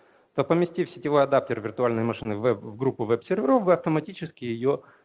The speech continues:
определяете в ту же портгруппу. При этом эта портгруппа может совпадать с, э, портгруппой, куда вы определяете физические сервера.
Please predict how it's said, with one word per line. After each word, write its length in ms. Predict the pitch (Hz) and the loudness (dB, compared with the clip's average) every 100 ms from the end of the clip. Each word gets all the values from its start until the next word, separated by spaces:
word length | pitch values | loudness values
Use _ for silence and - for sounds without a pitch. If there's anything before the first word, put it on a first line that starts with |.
| - | -10
определяете 880 | - - 117 107 123 131 123 - 95 | -6 -4 -4 0 2 2 0 -4 -8
в 320 | 95 113 107 - | -4 -2 -2 -4
ту 100 | 110 | -6
же 80 | |
портгруппу. 640 | 104 113 110 120 120 - - _ _ _ _ _ - | -4 -6 -4 -4 -4 -6 -16 _ _ _ _ _ -8
При 140 | 170 233 | 0 2
этом 320 | 285 262 220 | 2 4 4
эта 120 | 202 | 4
портгруппа 520 | 202 175 170 247 226 | 4 2 4 2 6
может 340 | 190 190 185 - | 6 6 4 0
совпадать 580 | 185 - 175 185 190 - _ _ _ _ _ _ _ - - _ _ _ - - | 0 4 6 6 4 -8 _ _ _ _ _ _ _ -20 -20 _ _ _ -14 2
с, 40 | |
э, 220 | 139 127 | 6 6
портгруппой, 440 | 127 147 156 214 208 | 4 0 4 2 2
куда 240 | 151 151 | 6 6
вы 180 | 143 147 | 8 6
определяете 600 | 139 123 113 127 147 147 | 6 0 -2 2 4 2
физические 580 | 117 113 120 - - 127 | -6 -8 -8 -12 -8 -8
сервера. 480 | - 165 190 139 | -2 -2 0 -2